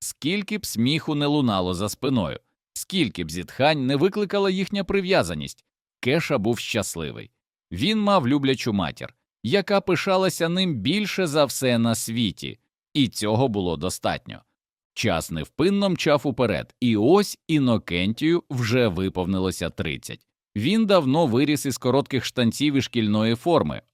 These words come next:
але внутрішньо залишався тим самим хлопчиком, яким його виховала мати. В його житті з'явилися нові обов'язки: робота, колеги,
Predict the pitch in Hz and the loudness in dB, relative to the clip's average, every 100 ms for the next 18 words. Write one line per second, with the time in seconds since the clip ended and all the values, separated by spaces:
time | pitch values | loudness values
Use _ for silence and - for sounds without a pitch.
0 | - 98 92 95 92 85 98 151 - 175 | 0 0 2 0 0 0 2 2 2 -2
1 | - 180 170 156 143 117 - 139 123 123 | -2 -4 -2 2 2 2 2 2 2 -4
2 | 107 139 131 117 107 80 76 69 - 85 | -2 2 2 2 -2 -2 -2 -6 -4 -2
3 | 80 - 107 131 147 139 _ _ - 98 | -2 -2 -4 0 0 -2 _ _ -6 -2
4 | 90 - 139 180 165 156 110 107 101 95 | -2 0 0 2 2 2 2 0 0 -2
5 | 85 87 92 92 73 - - _ _ _ | -2 0 0 0 -2 -8 -16 _ _ _
6 | - 104 175 165 120 85 80 - 160 123 | -8 -2 2 4 2 0 -4 -6 -4 -2
7 | 92 113 156 196 190 196 196 190 190 202 | 0 0 2 2 2 0 -2 0 2 2
8 | 190 208 101 76 - 58 - - 156 202 | 4 4 4 -6 -10 -14 -14 -4 2 4
9 | 131 101 101 143 156 - 175 143 95 90 | 4 2 2 -2 -4 -4 2 2 2 0
10 | 101 151 | 0 -4